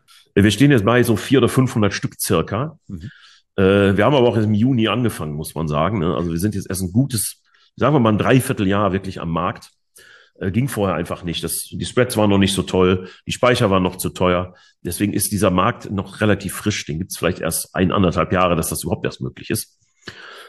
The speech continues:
Speaker 1: Und, ähm, ja, wir wollen auf zwanzigtausend Speicher. Dafür brauchen wir natürlich zufriedene Investoren. Ansonsten wird das nicht möglich sein, diese rund zweieinhalb Gigawatt, die wir ins Netz bauen wollen,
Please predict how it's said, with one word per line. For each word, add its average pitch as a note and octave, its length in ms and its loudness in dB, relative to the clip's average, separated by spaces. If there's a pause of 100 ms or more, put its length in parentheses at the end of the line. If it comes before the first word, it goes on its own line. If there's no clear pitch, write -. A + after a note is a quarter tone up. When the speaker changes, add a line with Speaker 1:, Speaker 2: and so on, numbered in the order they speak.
(160)
Speaker 1:
Und, F2 420 2
ähm, E2+ 420 0 (400)
ja, G#2+ 140 2
wir F#2 80 2
wollen A2 140 4
auf F#2 80 -4
zwanzigtausend A2+ 540 0
Speicher. A2+ 300 0
Dafür G#2 220 -2
brauchen A2+ 160 -2
wir G#2 60 -4
natürlich G2 320 -8
zufriedene A2+ 500 -4
Investoren. G2 720 -2 (160)
Ansonsten G2 400 -2
wird G2 100 -2
das F2 140 -8
nicht F#2+ 120 -2
möglich G2+ 300 0
sein, F#2 220 -2
diese E2 320 -4 (440)
rund A2 460 0
zweieinhalb G2+ 460 2
Gigawatt, F#2+ 420 2
die D#2 80 -4
wir D2 80 -4
ins D2 160 -8
Netz D2 240 -8
bauen D2 240 -4
wollen, F2+ 360 0